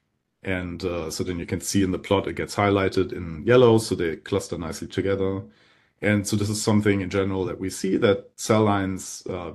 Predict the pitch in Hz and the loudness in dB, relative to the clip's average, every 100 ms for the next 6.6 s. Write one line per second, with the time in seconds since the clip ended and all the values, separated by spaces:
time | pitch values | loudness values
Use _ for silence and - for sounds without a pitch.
0 | - 90 - 95 - - 90 92 92 87 | -10 -8 -4 -4 -4 -4 -4 -2 -2 -2
1 | 90 101 98 92 104 101 98 - - - | -2 -4 -6 -2 -2 0 -2 -4 -10 -18
2 | _ _ _ _ _ _ _ _ - 101 | _ _ _ _ _ _ _ _ 2 2
3 | 92 90 95 - 87 92 82 80 78 73 | 2 -2 -4 -4 -6 -4 -4 -6 -8 -10
4 | - 90 78 - - - - 90 85 82 | -14 -14 -14 -16 -16 -10 -2 -2 -2 -8
5 | 80 85 78 76 78 - - 87 71 78 | -8 -6 -6 -6 -10 -10 -10 -8 -8 -8
6 | 78 69 65 - 69 | -10 -12 -14 -12 -12